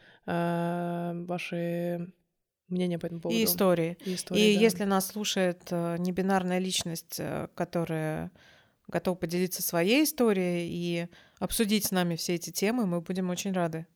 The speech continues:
Speaker 2: познакомиться поближе. Ну, а у нас такая получилась с тобой горячая дискуссия.
Speaker 1: Да.
Speaker 2: Спасибо, Арин, это клево, мне нравится. Немножко вернусь к теме воспитания и нейтральности в плане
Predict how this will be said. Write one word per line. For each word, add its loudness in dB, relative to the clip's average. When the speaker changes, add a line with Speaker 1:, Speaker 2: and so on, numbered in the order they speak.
Speaker 2:
познакомиться 0
поближе. -2
Ну, 6
а 6
у 0
нас 6
такая 6
получилась 4
с -14
тобой 6
горячая 10
дискуссия. 6
Speaker 1:
Да. 2
Speaker 2:
Спасибо, 0
Арин, 0
это -2
клево, 2
мне 0
нравится. 0
Немножко 6
вернусь 4
к -10
теме 4
воспитания 4
и 0
нейтральности 4
в -6
плане 2